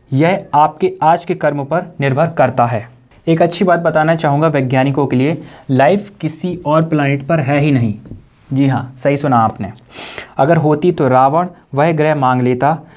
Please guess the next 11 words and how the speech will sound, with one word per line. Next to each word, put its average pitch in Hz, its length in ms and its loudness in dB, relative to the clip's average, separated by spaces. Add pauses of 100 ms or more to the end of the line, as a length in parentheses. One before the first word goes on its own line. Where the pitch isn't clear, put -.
(160)
उसने 208 320 2
वह 196 160 4
सब 165 300 -4
कुछ 240 220 0
मांगा 147 360 2
ब्रह्मदेव 135 580 0
से 147 220 -2
जो 160 180 2
धरती 131 360 2
पर 170 180 0
था 160 280 -2